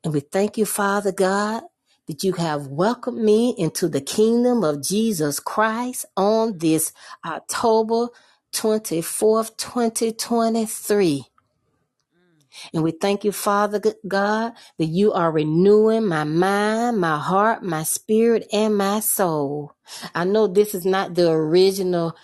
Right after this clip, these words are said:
Speaker 1: sinner's prayer that we normally would pray,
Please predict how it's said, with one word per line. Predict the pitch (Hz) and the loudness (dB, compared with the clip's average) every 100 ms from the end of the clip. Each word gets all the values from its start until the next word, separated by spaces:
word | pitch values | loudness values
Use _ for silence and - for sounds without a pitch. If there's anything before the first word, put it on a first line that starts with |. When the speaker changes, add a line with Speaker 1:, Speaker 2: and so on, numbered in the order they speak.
| - - | -20 -6
Speaker 1:
sinner's | - - 220 202 190 170 | -2 0 2 0 0 -4
prayer | - 208 208 202 | -4 0 2 2
that | 175 165 | 0 0
we | 160 | 0
normally | 151 160 202 240 254 247 240 | 0 2 2 4 2 2 2
would | 220 214 165 | 4 2 2
pray, | - - 240 202 147 | -4 -2 0 2 0